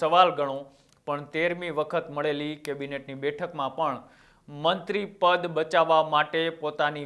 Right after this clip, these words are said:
વિસ્તારની જનતાના પ્રશ્નો એ કેબિનેટમાં રજૂ નથી કરી શકતા મંત્રી બચુ ખાબડ. એટલે ક્યાંક ને ક્યાંક હવે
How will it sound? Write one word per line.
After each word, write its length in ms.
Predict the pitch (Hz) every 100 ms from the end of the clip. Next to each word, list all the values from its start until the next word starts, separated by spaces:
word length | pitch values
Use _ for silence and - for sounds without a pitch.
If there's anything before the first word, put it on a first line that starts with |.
| 135
વિસ્તારની 560 | 143 170 160 160 156 143
જનતાના 560 | 147 151 156 151 151 143 147
પ્રશ્નો 380 | 147 - 151 139 147 - _ 139
એ 20 | 139
કેબિનેટમાં 720 | 165 160 165 160 160 160 156 147
રજૂ 260 | 147 135
નથી 340 | 135 143 156 214
કરી 180 | 208 185 180
શકતા 300 | 170 160 151
મંત્રી 380 | 147 147 135
બચુ 220 | 139 139 139 170
ખાબડ. 400 | 170 156 151 156 - _
એટલે 260 | 160 156 151
ક્યાંક 300 | 160 156 156
ને 80 |
ક્યાંક 400 | 151 170 170 170 - _ _ -
હવે 260 | 190 202